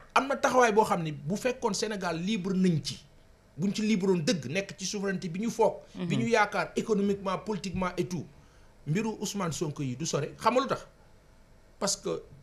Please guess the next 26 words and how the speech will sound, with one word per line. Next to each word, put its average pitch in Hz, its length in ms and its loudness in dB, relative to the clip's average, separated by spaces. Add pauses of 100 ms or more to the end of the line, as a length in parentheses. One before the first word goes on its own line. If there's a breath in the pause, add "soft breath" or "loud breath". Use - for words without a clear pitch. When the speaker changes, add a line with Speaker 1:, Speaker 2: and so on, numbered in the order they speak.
Speaker 1:
dafa 165 160 -4
am 170 160 -4
kaa 170 140 -4
xam 147 180 -6
da-, 127 180 -4
dana 156 180 -2
ko 165 120 -4
lijjanti 147 460 -4 (240 soft breath)
na 175 80 -2
mu 185 100 0
gën 160 200 -4
a 151 40 -4
gaawee, 143 260 -2
na 143 80 -4
mu 156 100 -6
gën 139 160 -4
a 131 40 -4
simple. 131 420 -6 (640 soft breath)
Jafe-jafe 220 500 4
yi 196 100 2
ñuy 220 180 2
am 196 160 0
ci 196 100 -6
sunu 190 220 -2
réforme 170 460 -2 (240)
institutionnelle. 190 680 -2